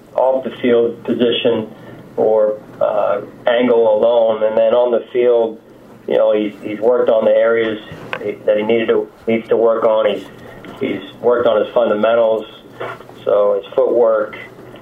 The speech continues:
um, you know, so that's all important.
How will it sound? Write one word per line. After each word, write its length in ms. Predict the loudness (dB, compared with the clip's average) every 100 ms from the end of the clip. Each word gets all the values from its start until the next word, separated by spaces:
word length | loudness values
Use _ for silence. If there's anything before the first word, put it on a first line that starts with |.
| -20 -14 -6
um, 440 | -2 -2 -4 -10 -20 -20 -20 -10
you 100 | -4
know, 180 | 0 0
so 80 | 0
that's 220 | 0 2
all 200 | 0 0
important. 440 | 0 0 0 -4